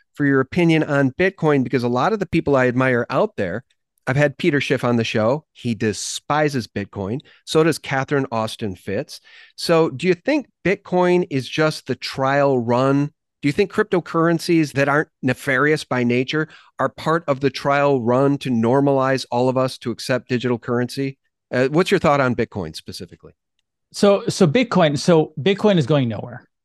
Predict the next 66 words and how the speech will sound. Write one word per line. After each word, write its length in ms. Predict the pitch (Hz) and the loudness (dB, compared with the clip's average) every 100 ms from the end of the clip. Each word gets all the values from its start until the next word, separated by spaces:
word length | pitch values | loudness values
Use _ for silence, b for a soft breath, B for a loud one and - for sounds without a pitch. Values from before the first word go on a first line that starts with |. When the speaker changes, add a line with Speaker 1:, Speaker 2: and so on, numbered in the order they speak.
| _ | _
Speaker 2:
Um, 520 | 135 123 120 113 113 - | 0 4 4 2 -2 -4
I 140 | 135 139 | -2 0
have 180 | 151 | 2
my 140 | 139 131 | 2 0
love, 300 | 131 165 151 | 0 -2 -2
I 140 | 131 | -2
have 160 | 131 139 | -2 0
my 220 | 131 127 | -2 -4
likes 460 | 117 131 202 190 - | -4 -4 -4 -6 -8
for 220 | 202 202 | -4 -2
it, 20 | |
and 60 | 151 | -2
I 40 | |
have 100 | 143 | -2
my 120 | 131 | -4
dislikes 520 | 113 123 - 113 110 - | -4 -8 -8 -12 -12 -14
for 200 | 117 110 | -10 -4
it, 80 | |
right? 300 | 117 120 147 B B | 0 0 -2 B B
So 420 | - 170 147 143 - | -2 2 2 2 -4
I, 320 | 156 156 185 - | 0 4 2 0
I 160 | - 170 | -2 0
pers-, 400 | - - 202 160 | -2 0 0 0
my, 240 | 127 147 151 | -2 -2 0
my 180 | 165 170 | 0 0
personal 320 | 180 - 135 | -2 -2 -2
viewpoint 340 | 131 156 143 | -4 -2 -2
is 140 | 151 - | -2 -4
I 160 | 139 | -6
think, 400 | 123 165 156 - _ _ _ _ _ - | -4 -2 -4 -6 _ _ _ _ _ -6
um, 360 | 127 123 117 | -2 -2 -2
I 100 | 123 | -4
think 200 | 139 156 | -2 -2
Bitcoin 300 | 151 - 151 | -2 -4 -4
has 100 | 131 | -4
always 180 | 123 120 | -4 -4
been 120 | 120 | -6
a 40 | 110 | -8
C 200 | - 120 | -6 -4
I 60 | |
A 180 | 113 110 | -4 -4
coin 240 | - 127 120 | -6 -6 -4
behind 260 | 117 123 | -4 -4
the 60 | 117 | -4
scenes. 260 | 131 123 | -4 -2
I 80 | 117 | -2
think 200 | 113 131 | 0 -2
they 100 | 120 | -2
built 280 | 107 117 - | -2 -4 -2
it. 300 | 151 - - _ _ _ - | -4 -6 -20 _ _ _ -8
Um, 360 | 120 113 117 - _ - | -4 -4 -4 -10 _ -4
now, 280 | 143 139 113 | -2 0 2
whether 320 | 135 139 147 | 2 2 2
they're 160 | 131 | 2
still 300 | 123 - 160 | -2 0 0
in 60 | 143 | 0
control 360 | 131 117 135 135 | -2 -4 -2 -2
of 80 | |
it, 60 | 139 | -4
I 120 | 113 | -6
don't 280 | 107 120 117 | -6 -6 -6
know. 200 | 113 113 | -6 -4
I 60 | 107 | -6
couldn't 300 | 117 107 101 | -8 -8 -6
say 200 | 113 110 | -4 0
that. 260 | 127 143 | 0 -2